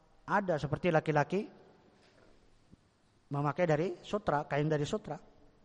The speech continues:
Itu bahannya sutra itu, laki-laki itu adalah haram,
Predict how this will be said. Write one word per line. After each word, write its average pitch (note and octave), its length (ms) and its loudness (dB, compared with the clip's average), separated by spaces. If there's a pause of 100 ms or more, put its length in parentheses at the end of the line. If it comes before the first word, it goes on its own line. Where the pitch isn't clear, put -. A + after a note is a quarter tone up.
(920)
Itu D3 160 2
bahannya F3+ 480 10
sutra F3+ 300 4
itu, G#3 180 4
laki-laki F3+ 400 4
itu A3 100 0
adalah G#3+ 240 2
haram, F#3+ 380 2